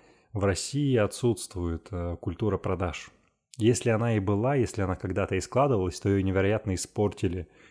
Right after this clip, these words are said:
те самые компании, которых вы и так прекрасно знаете, будь то Гербалайф, Тенториум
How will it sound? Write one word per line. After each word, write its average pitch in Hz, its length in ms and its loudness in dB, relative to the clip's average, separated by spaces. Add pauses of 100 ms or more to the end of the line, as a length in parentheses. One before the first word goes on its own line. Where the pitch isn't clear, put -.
те - 120 -8
самые 90 340 -2
компании, 101 500 -2
которых - 380 -6
вы 87 180 -2
и 82 40 -6
так - 240 -2
прекрасно 92 460 -6
знаете, 87 520 -4
будь 90 300 -6
то 92 140 -2
Гербалайф, 90 760 2
Тенториум 95 680 -2